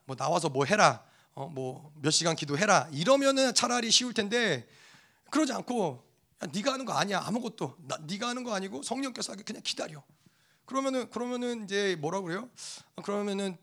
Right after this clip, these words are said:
티비 보고 영화 보고 내 마음대로 해도 돼요?" 뭐, 그렇게 이제 얘기를 하죠. 무슨 얘기를 하는 거예요? 이거는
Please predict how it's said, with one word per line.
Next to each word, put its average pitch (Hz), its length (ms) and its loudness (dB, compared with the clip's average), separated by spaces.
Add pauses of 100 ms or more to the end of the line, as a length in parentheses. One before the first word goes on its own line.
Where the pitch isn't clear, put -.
(160)
티비 226 260 -4
보고 196 240 -4
영화 165 220 0
보고 180 320 -6
내 165 100 0
마음대로 165 440 -2
해도 190 140 0
돼요?" 175 320 -2 (100)
뭐, 165 220 -18
그렇게 202 260 0
이제 165 180 0
얘기를 156 240 0
하죠. 160 280 -2
무슨 180 280 -2
얘기를 240 160 0
하는 202 160 2
거예요? 135 200 -4 (760)
이거는 226 480 2